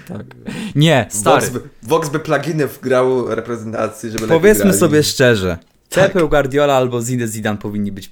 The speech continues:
Speaker 1: <laughs> trenerem polskiej kadry, zdecydowanie.
Speaker 2: Zinedine Zidane przegrał z trzecioligowcem
Speaker 1: No
Speaker 2: teraz.
Speaker 1: dobra, ale to jest magia futbolu, że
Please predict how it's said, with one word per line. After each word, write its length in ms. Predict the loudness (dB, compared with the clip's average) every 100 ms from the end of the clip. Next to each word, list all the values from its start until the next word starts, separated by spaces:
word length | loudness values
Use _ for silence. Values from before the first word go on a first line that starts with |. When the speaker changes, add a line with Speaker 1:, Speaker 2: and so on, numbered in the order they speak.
| _
Speaker 1:
<laughs> 60 |
trenerem 540 | 0 4 6 4 2 0
polskiej 460 | -2 -2 -4 -8 -6
kadry, 340 | -8 -8 -10
zdecydowanie. 680 | -10 -12 -8 -6 -4 -4 -4
Speaker 2:
Zinedine 520 | -2 -2 -2 -2 -2
Zidane 360 | 0 2 2 0
przegrał 340 | 0 0 -2
z 20 |
trzecioligowcem 720 | -4 -4 -4 0 -2 -2 -8 -8
Speaker 1:
No 60 |
Speaker 2:
teraz. 140 | -6 -4
Speaker 1:
dobra, 320 | -4 -4 -4
ale 340 | -4 -2 -4
to 100 | -2
jest 120 | -4
magia 260 | -2 -2 -2
futbolu, 480 | -4 -6 -2 0 -2
że 280 | -2 -4